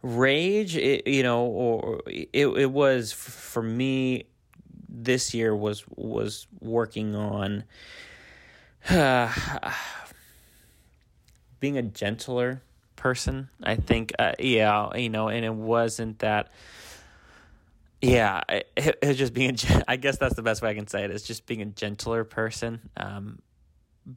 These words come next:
Speaker 1: kind of, kind of really focusing in on that aspect of Jesus and, and, and, um,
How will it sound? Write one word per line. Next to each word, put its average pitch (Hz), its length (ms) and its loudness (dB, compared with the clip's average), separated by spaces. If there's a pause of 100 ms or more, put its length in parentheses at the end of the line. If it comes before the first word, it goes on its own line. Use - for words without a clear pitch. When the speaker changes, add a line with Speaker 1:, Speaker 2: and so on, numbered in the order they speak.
(1160)
Speaker 1:
kind 117 180 0
of, - 260 -4
kind 113 180 -4
of 107 100 -6
really 107 180 4
focusing 104 400 0
in 104 80 -2
on 101 200 -4
that 101 200 -4 (260)
aspect - 720 -2
of 113 280 -4 (100)
Jesus 120 500 2
and, 107 300 -4
and, 107 240 -4
and, 107 260 -4 (840)
um, 101 580 0